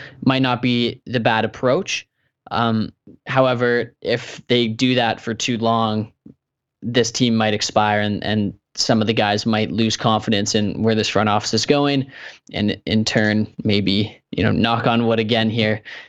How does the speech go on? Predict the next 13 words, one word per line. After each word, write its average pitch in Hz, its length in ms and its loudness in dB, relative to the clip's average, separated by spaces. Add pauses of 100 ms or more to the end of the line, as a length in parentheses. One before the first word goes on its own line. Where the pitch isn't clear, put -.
(120)
they 113 200 4
leave 107 600 0
and 104 360 -2
they're 113 220 2
just 107 220 0
not 107 160 2
happy 107 300 0
with 104 120 -2
this 101 140 -4
situation 95 480 -2
that 71 80 -2
they're 90 140 0
in, 85 120 -4